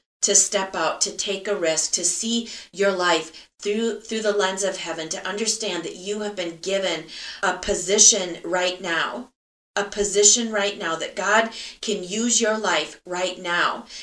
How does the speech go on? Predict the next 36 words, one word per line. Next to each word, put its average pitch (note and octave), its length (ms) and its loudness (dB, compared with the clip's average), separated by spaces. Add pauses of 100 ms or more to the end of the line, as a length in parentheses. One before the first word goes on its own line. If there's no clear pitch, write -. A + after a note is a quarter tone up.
(120)
And F#3+ 180 -2
when F#3+ 200 -2
you A3+ 180 0
say A3 320 2
yes F#3 440 2
to F#3+ 100 -4
him, E3 540 -4 (440)
there G3+ 180 6
are F3+ 220 4
people A3 460 0
on F3+ 200 -4
the F3+ 160 -2
other F#3+ 260 2
side F3 720 2
of F3+ 440 0
your F3+ 340 2
obedient F3 580 -6
yes D#3 380 -2 (340)
that - 180 4
are F#3 120 2
going G3 240 -2
to G3 80 -6
be F#3 220 -6
affected, F#3+ 920 -2 (280)
that G#3 140 2
are G#3 80 4
going G3+ 220 4
to - 80 -8
be G3 140 0
affected F#3 720 0
for - 380 0
the A3 100 4
better, A#3+ 540 2 (440)
for B3 120 2
the B3 140 6
better. A3+ 540 2